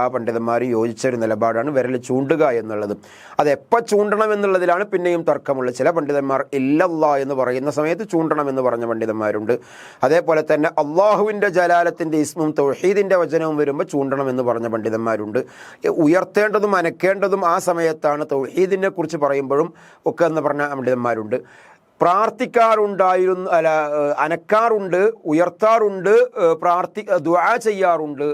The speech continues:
എന്ന ഹദീസിനെ വെച്ചുകൊണ്ട് ദുആ വരുന്ന സമയത്ത്, ഏത് അള്ളാഹുവിൻ്റെ ജലാലത്തിൻ്റെ ഇസ്മു വരുന്ന സമയത്തും ദുആ സമ-, സമയത്ത് "അല്ലാഹുമ്മ ഗ്ഫിർ ലീ മാ ഖദ്ദംതു വമാ അഖർതു വമാ അസ്റർതു" എന്ന് തുടങ്ങി, അതേപോലെ തന്നെ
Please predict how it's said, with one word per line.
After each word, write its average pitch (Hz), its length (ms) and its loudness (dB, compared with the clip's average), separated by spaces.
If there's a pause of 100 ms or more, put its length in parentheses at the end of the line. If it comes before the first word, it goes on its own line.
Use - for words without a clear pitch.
(300)
എന്ന 240 300 -2
ഹദീസിനെ 156 500 -4
വെച്ചുകൊണ്ട് 127 400 -2 (520)
ദുആ 208 240 6 (240)
വരുന്ന 175 240 0 (100)
സമയത്ത്, 127 420 -4 (500)
ഏത് 139 260 2 (500)
അള്ളാഹുവിൻ്റെ 196 640 2
ജലാലത്തിൻ്റെ 175 600 2
ഇസ്മു 180 260 -2
വരുന്ന 165 200 0 (100)
സമയത്തും 139 420 -4 (200)
ദുആ 185 200 4 (260)
സമ-, 165 240 -4 (160)
സമയത്ത് 135 280 -4
"അല്ലാഹുമ്മ 160 420 0
ഗ്ഫിർ 139 260 -2
ലീ 147 160 0
മാ 139 80 0 (100)
ഖദ്ദംതു 135 480 -2
വമാ 135 220 0 (120)
അഖർതു 143 440 -4
വമാ 139 260 -2
അസ്റർതു" 131 420 -4 (480)
എന്ന് 226 220 2
തുടങ്ങി, 147 340 0 (300)
അതേപോലെ 160 500 2
തന്നെ 156 240 0